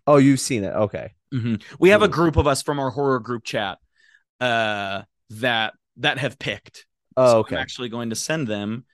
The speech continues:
Speaker 2: the
Speaker 1: Do, do, does each person spin it differently?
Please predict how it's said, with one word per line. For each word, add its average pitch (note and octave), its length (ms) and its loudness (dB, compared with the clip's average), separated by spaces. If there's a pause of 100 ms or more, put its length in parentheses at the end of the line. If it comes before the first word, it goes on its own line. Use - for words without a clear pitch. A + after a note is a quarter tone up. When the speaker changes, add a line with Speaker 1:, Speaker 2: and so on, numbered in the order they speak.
(280)
Speaker 2:
the G#2+ 680 -6 (920)
Speaker 1:
Do, B2+ 180 0 (200)
do, C3 140 4
does B2 280 -2
each C3+ 240 -2
person B2+ 540 -4
spin - 260 -4
it G2 120 -4
differently? B2+ 520 -2